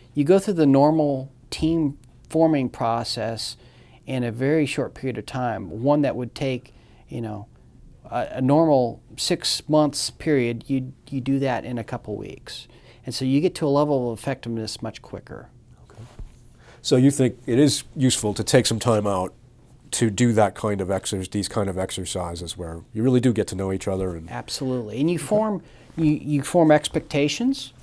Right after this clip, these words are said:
Speaker 1: of
Speaker 2: Okay.
Speaker 1: each other.
Speaker 2: Okay.
Speaker 1: Everyone knows up front what you, what, this is,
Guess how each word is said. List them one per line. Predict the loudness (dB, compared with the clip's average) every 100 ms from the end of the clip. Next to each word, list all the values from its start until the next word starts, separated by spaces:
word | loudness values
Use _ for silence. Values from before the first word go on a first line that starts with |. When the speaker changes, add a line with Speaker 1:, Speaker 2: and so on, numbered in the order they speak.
| -20 -6
Speaker 1:
of | -2
Speaker 2:
Okay. | 0
Speaker 1:
each | 0
other. | 0 0 0 -4 -8 -10
Speaker 2:
Okay. | -6 -6 -8 -14 -4
Speaker 1:
Everyone | 2 4 6 6
knows | 6 6 2 -2
up | -8
front | -4 0 0 -2 -2
what | 2 2 0
you, | -6
what, | 0 2 2 0 -14
this | -4 2 2 2
is, | -2 -4